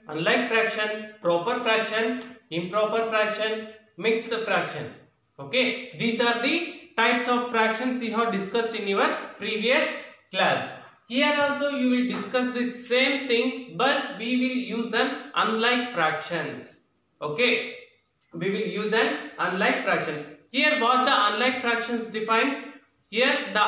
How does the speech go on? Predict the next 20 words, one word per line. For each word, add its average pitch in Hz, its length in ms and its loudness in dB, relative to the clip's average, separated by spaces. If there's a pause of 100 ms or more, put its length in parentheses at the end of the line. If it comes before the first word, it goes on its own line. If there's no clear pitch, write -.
(100)
unlike 240 320 0
fractions 220 480 -2
defines 208 460 0
that 254 340 0
the 180 360 -2
de-, 165 420 -12
denominator 226 640 2 (120)
are 262 320 2
different. 165 600 -2 (640)
Okay, 156 300 0
the 180 80 2
denominator 180 760 0
are 254 240 2
different. 165 560 -2 (800)
Okay, - 520 0 (180)
so 285 380 2
here 254 500 2 (180)
in 226 120 -4
the 247 80 4
unlike, 247 880 2